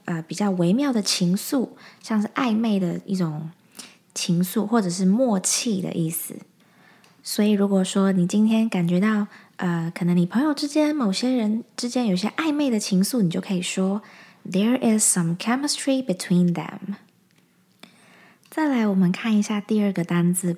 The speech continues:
blocker。Blocker这个字是阻挡物。所以句子里面他说chemical blockers，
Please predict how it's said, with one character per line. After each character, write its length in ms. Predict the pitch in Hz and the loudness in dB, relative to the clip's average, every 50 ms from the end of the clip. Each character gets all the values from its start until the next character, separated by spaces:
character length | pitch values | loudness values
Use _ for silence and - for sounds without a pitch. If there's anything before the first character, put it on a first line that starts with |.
| - _ | -4 _
blocker。 640 | - 196 208 220 240 254 254 - - 180 - - 208 - _ _ _ _ - - - - - - - _ _ _ | 0 2 2 2 2 0 -2 -2 -2 -2 -2 -4 -8 -12 _ _ _ _ -20 -20 -20 -20 -20 -20 -20 _ _ _
Blocker 480 | - 294 302 339 339 - - 262 214 | 4 4 6 4 2 2 2 0 0
这 160 | 196 - 226 220 | 2 0 -2 0
个 140 | 214 196 | 0 -2
字 240 | 180 - - - 190 | -4 -4 -4 -4 -4
是 180 | 185 - - 185 | -2 -2 -2 -4
阻 420 | 180 - - - - 180 185 226 | -4 -8 -8 -2 -2 0 0 0
挡 380 | 226 - - 196 160 165 175 185 - | -2 -4 -4 -4 -4 -4 -8 -8 -2
物。 300 | - 254 233 - - - - _ _ _ _ _ _ _ _ | 2 2 2 2 -2 -8 -18 _ _ _ _ _ _ _ _
所 60 | - | -6
以 40 | 262 | -2
句 140 | 269 - 311 | 0 0 0
子 160 | 302 - 220 | 2 2 4
里 140 | 196 180 170 | 4 6 6
面 160 | 185 208 202 | 6 6 6
他 120 | 208 202 196 | 4 2 2
说 140 | 196 202 | 0 0
chemical 480 | 202 - - 254 269 294 294 - 302 294 294 294 | -2 -2 -2 -2 -2 -2 0 0 0 0 0 -2
blockers， 640 | - 185 180 190 214 - - 185 170 - - - | -2 0 0 0 -2 -2 -2 -2 -2 -4 -6 -10